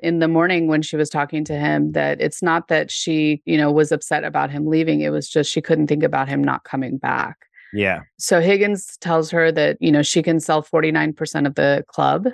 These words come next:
Speaker 1: and still retain ownership and make a ton of money. And she asks about selling the whole club because there's a
Speaker 2: Mm-hmm.
Speaker 1: part of her who feels like,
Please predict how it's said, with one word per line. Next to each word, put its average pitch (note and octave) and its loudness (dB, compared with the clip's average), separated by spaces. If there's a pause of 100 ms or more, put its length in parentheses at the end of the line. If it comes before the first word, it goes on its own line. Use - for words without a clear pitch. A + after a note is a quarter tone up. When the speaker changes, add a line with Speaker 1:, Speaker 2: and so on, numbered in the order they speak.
Speaker 1:
and D#3 -2
still D3 2
retain D3 0
ownership C#3+ 0
and C#3+ 2
make C#3 0
a D3 -4
ton D3 -2
of D3 0
money. D3 0 (840)
And F3 2
she G#3 0
asks G3 -2
about G3+ 2
selling G3+ 0
the F3 0
whole F#3+ 2
club - -6
because E3 0
there's E3 2
a F3+ 2
Speaker 2:
Mm-hmm. B2 -4
Speaker 1:
part F3 0
of F#3 -2
her E3 2
who D#3+ 2
feels D#3+ 0
like, D#3 0